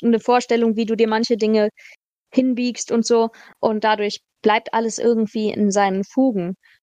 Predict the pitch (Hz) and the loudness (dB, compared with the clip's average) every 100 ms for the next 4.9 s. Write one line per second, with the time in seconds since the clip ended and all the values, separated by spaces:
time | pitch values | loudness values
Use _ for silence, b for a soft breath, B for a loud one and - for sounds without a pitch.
0 | _ _ 214 208 196 214 233 226 208 196 | _ _ -2 -2 -4 -4 0 0 2 0
1 | 185 - _ _ - 190 254 269 247 226 | -2 -10 _ _ -4 -2 0 0 -2 0
2 | 220 214 202 196 - 302 339 262 214 208 | 0 0 0 -2 0 2 2 2 0 -2
3 | 208 220 - 208 208 208 220 214 214 214 | -2 -2 0 0 0 0 -2 0 2 2
4 | 220 226 - - 214 208 202 196 196 | 2 -2 -6 -2 0 2 2 0 -2